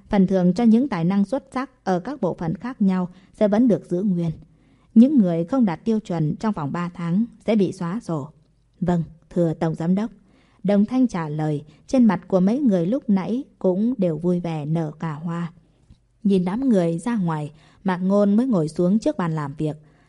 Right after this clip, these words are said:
Lời mà anh nói vừa nãy là có ý gì vậy? Nếu như bị truyền ra ngoài là ngay cả tiền lương cũng túng thiếu,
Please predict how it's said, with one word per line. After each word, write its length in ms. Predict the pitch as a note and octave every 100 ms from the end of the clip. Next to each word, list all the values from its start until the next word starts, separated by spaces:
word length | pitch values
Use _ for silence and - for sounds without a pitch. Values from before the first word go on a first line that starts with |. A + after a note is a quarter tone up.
| _
Lời 140 | - D#3+
mà 120 | D3+
anh 200 | F3 F3
nói 180 | E3+ G3
vừa 160 | G3+
nãy 500 | D3+ C#3 C#3 F#3+ F#3 -
là 120 | F3+
có 180 | F3 G#3 -
ý 240 | G#3 B3
gì 160 | F#3+ D3+
vậy? 220 | D3 C#3 - _ _ _ -
Nếu 180 | G3 A3+
như 220 | G#3+ G3+
bị 140 | F3
truyền 300 | D#3 F3 D#3
ra 160 | G3 G#3+
ngoài 320 | F3+ D3+ D3+ - -
là 100 | G3+
ngay 200 | A3 C#4+
cả 140 | C#4 F3
tiền 320 | F#3 F3 F#3+
lương 220 | B3 B3
cũng 180 | A#3+ B3+
túng 220 | A#3+ B3
thiếu, 400 | A#3+ A3 A3 D4